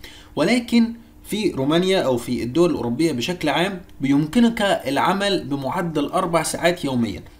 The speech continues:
وتستطيع من خلال ذلك توفير باقي مصاريفك إذا أردت العمل. يعني لو أنت مثلًا، آه، ال خمسة وستين يورو دي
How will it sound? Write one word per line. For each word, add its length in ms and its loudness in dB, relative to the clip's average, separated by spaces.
وتستطيع 600 -2
من 160 -4
خلال 300 0
ذلك 340 -2
توفير 360 -2
باقي 320 -2
مصاريفك 500 -4
إذا 220 -4
أردت 240 -4
العمل. 280 -6
يعني 280 4
لو 180 2
أنت 200 0
مثلًا، 720 0
آه، 260 0
ال 140 2
خمسة 280 -4
وستين 360 -2
يورو 240 6
دي 220 -2